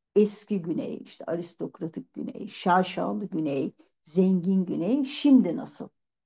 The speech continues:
Şeyden, e, ne derler? İç savaştan sonra. E,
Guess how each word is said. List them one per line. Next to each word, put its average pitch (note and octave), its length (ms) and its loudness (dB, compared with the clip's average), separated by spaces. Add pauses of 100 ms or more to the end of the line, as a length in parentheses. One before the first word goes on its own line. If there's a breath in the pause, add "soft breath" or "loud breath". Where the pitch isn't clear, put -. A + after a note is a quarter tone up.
(200)
Şeyden, F3 580 -2
e, E3+ 100 -4 (880)
ne F#3 180 -4
derler? G#3 460 -2 (400)
İç G3+ 100 -8
savaştan F3 640 4
sonra. F#3 520 4 (1300)
E, D#4 100 8